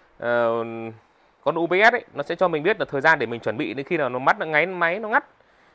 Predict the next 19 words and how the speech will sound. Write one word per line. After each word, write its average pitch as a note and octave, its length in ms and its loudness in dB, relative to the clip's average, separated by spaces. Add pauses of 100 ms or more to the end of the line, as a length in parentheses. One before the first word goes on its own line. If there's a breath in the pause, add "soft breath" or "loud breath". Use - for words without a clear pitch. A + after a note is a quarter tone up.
Vì - 80 -8
yếu F3+ 120 4
điện A3+ 140 6
quá F#3 120 2
nó G#3+ 80 0
sẽ A3+ 80 -2
ngắt. - 380 0
Đấy. F#3+ 380 4 (460 soft breath)
Thế G3 80 -2
thì G3 100 0
mình F3+ 160 2
cứ A3 80 -4
luôn A#3+ 220 8
luôn A3+ 180 6
bổ C#3 100 6
sung A3+ 180 2
như G#3+ 60 -2
thế A3+ 80 4
này. A#3 100 6